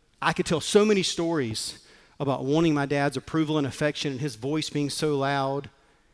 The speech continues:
and the fact that this is even referencing father." I think it, it can be easy in these contexts, um, to feel like we miss a woman's voice. And so I called Jennifer and I said,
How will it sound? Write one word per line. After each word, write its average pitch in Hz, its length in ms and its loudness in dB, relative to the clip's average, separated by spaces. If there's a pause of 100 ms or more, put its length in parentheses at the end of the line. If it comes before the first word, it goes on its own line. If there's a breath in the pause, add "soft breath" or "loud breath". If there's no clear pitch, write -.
(160 soft breath)
and 139 140 0
the 127 60 -2
fact 160 280 0
that 123 160 -10
this 160 200 4
is 151 120 0
even 147 160 2
referencing 135 440 -2
father." 151 440 -2
I 135 60 2
think 151 240 -2
it, 165 120 -2
it 147 80 -4
can 156 120 -2
be 147 200 -4
easy 190 280 4
in 151 80 4
these 139 160 0
contexts, 147 640 -2 (360 loud breath)
um, 127 380 -4 (1040)
to 147 100 -2
feel - 160 -2
like 151 160 0
we 143 100 2
miss 143 640 2
a 147 80 -8
woman's 139 360 0
voice. 143 420 -2
And - 80 -8
so 151 100 -2
I 139 80 -2
called 196 260 -4
Jennifer 165 440 -2
and 131 80 -6
I 135 60 -6
said, 143 280 -2